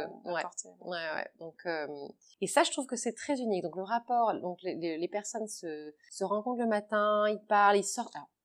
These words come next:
Speaker 2: ils sortent les oiseaux. C'est comme
Speaker 1: Oui,
Speaker 2: des,
Speaker 1: oui.
Speaker 2: c'est,
Speaker 1: Ou
Speaker 2: c'est
Speaker 1: les
Speaker 2: comme
Speaker 1: grillons.
Speaker 2: Voilà, les grillons,
Speaker 1: <laughs>
Speaker 2: les oiseaux, c'est un petit peu
Speaker 1: Ouais.
Speaker 2: leurs animaux domestiques. Ils
Speaker 1: Ouais.
Speaker 2: doivent lutter. Ils fument en jouant, euh, aux dames chinoises. Enfin,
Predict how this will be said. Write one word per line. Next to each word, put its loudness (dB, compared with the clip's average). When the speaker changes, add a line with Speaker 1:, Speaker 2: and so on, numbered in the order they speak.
Speaker 2:
ils -16
sortent -8
les -10
oiseaux. -4
C'est -16
comme -8
Speaker 1:
Oui, 4
Speaker 2:
des, 4
Speaker 1:
oui. 0
Speaker 2:
c'est, -8
Speaker 1:
Ou 2
Speaker 2:
c'est 2
Speaker 1:
les 6
Speaker 2:
comme -2
Speaker 1:
grillons. -4
Speaker 2:
Voilà, 8
les 0
grillons, 6
Speaker 1:
<laughs> -
Speaker 2:
les 0
oiseaux, -2
c'est -6
un -6
petit -16
peu -6
Speaker 1:
Ouais. 2
Speaker 2:
leurs 2
animaux -8
domestiques. -6
Ils -4
Speaker 1:
Ouais. -4
Speaker 2:
doivent -6
lutter. -8
Ils -4
fument -6
en -2
jouant, -2
euh, 2
aux -8
dames -4
chinoises. -2
Enfin, 0